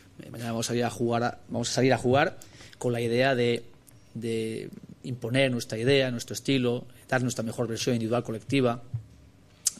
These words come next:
eh, la confianza que, que teníamos adquirida, que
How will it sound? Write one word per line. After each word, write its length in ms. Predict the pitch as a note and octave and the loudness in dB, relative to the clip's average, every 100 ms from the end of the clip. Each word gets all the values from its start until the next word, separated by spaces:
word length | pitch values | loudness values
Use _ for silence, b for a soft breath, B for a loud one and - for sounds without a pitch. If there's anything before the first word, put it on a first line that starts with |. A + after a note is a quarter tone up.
| - | -4
eh, 440 | B2 A2 G#2+ G#2+ D#3 | -2 0 0 -2 -4
la 120 | B2 | -2
confianza 500 | B2+ A2 B2+ B2 A#2+ | -2 0 0 2 0
que, 200 | B2+ A#2 | 0 0
que 180 | - A#2+ | -4 -2
teníamos 340 | B2 B2+ B2 | 0 2 2
adquirida, 500 | A#2+ B2+ A#2+ A#2+ A#2 | 0 0 0 2 0
que 320 | - A#2 G#2+ | -2 -4 -4